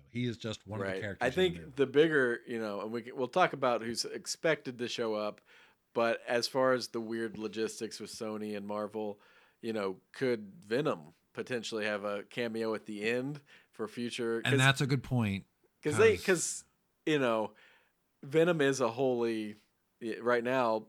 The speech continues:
Speaker 2: those are Sony movies. Um,
Speaker 1: Exactly. And
Speaker 2: and
Speaker 1: not that they can't cross over, because we've seen, just again from trailers,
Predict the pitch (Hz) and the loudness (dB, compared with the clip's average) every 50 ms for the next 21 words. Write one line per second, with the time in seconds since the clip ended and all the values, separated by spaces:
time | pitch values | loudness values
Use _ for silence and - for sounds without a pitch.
0 | _ _ _ _ 135 - 123 123 113 113 110 101 - - 160 160 139 117 101 98 | _ _ _ _ -2 0 2 2 2 -2 -6 -6 -2 0 0 0 0 0 -2 -6
1 | 95 95 90 95 95 95 92 - - - - _ _ _ _ _ _ _ _ - | -8 -8 -8 -8 -8 -8 -8 -8 -10 -10 -12 _ _ _ _ _ _ _ _ -6
2 | 107 107 110 107 107 104 90 87 80 - - 80 76 73 - _ - 120 123 123 | -2 0 0 0 0 0 -2 -4 -6 -8 -14 -18 -18 -18 -18 _ -4 0 2 2
3 | 123 123 120 117 113 117 120 - - _ _ _ _ _ _ _ _ _ _ _ | 2 2 2 0 -2 -4 -10 -12 -14 _ _ _ _ _ _ _ _ _ _ _
4 | _ _ _ - 139 139 151 170 - 185 156 160 143 135 - - 139 135 139 143 | _ _ _ -6 -2 0 0 0 0 0 0 0 0 0 0 2 2 2 2 2
5 | 139 - - 156 151 151 - - 156 147 147 131 135 143 143 131 139 123 - - | 0 -2 -2 0 0 0 0 0 0 0 0 0 0 0 0 0 -2 -2 -2 -2
6 | 123 113 110 98 90 123 139 143 135 - - - - 139 135 131 127 123 120 113 | -2 -2 -2 -4 -2 0 0 0 0 -4 -8 -8 -4 -2 0 2 2 2 0 0
7 | 110 107 98 - _ _ _ _ _ _ _ _ _ _ _ _ - 143 - 170 | -2 -4 -6 -10 _ _ _ _ _ _ _ _ _ _ _ _ -6 0 4 4
8 | 175 - - 151 135 127 143 135 120 - 127 117 101 - - - 131 123 120 120 | 4 4 4 0 2 2 2 2 2 0 -2 -2 -2 -2 0 2 2 2 2 2
9 | 113 110 104 101 101 98 92 90 - - - - | 0 0 0 -2 -2 -4 -4 -6 -6 -8 -10 -14